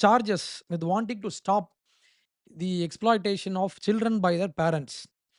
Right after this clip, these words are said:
To this crime we plead guilty. இப்போ குழந்தைகள்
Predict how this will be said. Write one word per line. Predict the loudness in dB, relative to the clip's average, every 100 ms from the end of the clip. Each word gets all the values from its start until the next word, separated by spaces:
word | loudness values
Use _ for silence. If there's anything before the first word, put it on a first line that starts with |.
| _ _ _ _
To | -4
this | -2 -2 -4 0
crime | 2 2 -2 _ _ _ _ _ -4
we | -4 -4 -4
plead | -4 -4 -4
guilty. | -4 -4 -8 -2
இப்போ | 4 6 6 6 2 -2 -8 -14 _
குழந்தைகள் | 2 2 4 2 2 0 -8